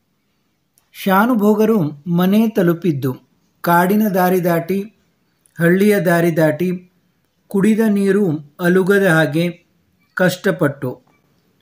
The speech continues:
ಶಾನುಭೋಗರು ಮನೆ ತಲುಪಿದ್ದು ಕಷ್ಟಪಟ್ಟು. ಅಂದ್ರೆ ಕುಡಿದ ನೀರು ಅಲುಗದ ಹಾಗೆ ದ-, ಮನೆ ತಲುಪಲಿಲ್ಲ, ಅವರು ಸಾಕಷ್ಟು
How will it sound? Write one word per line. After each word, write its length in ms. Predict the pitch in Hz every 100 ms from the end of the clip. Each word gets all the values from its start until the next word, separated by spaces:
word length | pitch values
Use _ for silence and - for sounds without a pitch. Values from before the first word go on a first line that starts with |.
| _
ಶಾನುಭೋಗರು 920 | - 185 175 202 214 180 185 190 202 180 147 - _ _ _ _ _ -
ಮನೆ 380 | 165 175 202 220
ತಲುಪಿದ್ದು 880 | 220 185 175 185 170 143 185 156 - - _ _ _ _ _ _
ಕಷ್ಟಪಟ್ಟು. 920 | 185 175 - 190 160 139 - 127 - _ _ _ _ _ _ _ _ _ _ _ _ _ _ _ _ _ _ _ _ _ _ _ _ _ _ _ _ _ _ _ _ _ _ _
ಅಂದ್ರೆ 540 | 170 208 226 156 156 -
ಕುಡಿದ 300 | 208 208 240 240
ನೀರು 320 | 226 220 214
ಅಲುಗದ 360 | 185 196 202
ಹಾಗೆ 500 | 202 175 185 196 185 147 143 165 147
ದ-, 320 | 165 165 160 - _ _ _ _ 165
ಮನೆ 280 | 170 190
ತಲುಪಲಿಲ್ಲ, 540 | 180 185 180 180 170 165
ಅವರು 520 | 170 190 170 151 -
ಸಾಕಷ್ಟು 800 | 180 170 170 196 - 220 156